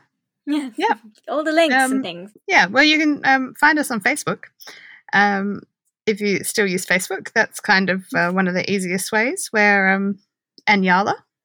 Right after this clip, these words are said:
Speaker 2: and you'll find the Perth group, the Barony of Anyala. Or if you're anywhere in Australia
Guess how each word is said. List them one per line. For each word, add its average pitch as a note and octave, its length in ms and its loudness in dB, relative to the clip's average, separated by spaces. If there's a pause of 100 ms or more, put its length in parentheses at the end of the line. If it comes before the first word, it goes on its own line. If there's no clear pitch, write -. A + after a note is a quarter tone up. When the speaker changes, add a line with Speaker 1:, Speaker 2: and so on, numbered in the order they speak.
(220)
Speaker 2:
and G3 340 0
you'll G3 80 0
find F#3+ 500 2
the G3 140 2
Perth G3+ 380 -4
group, E4+ 240 -2
the A#3 80 -14
Barony G#3+ 300 -2
of G#3 80 -6
Anyala. G#3 420 -2 (600)
Or G#3+ 280 4
if G#3 160 0
you're G3 160 2
anywhere G3 420 0
in F3+ 240 -2
Australia F#3 500 -4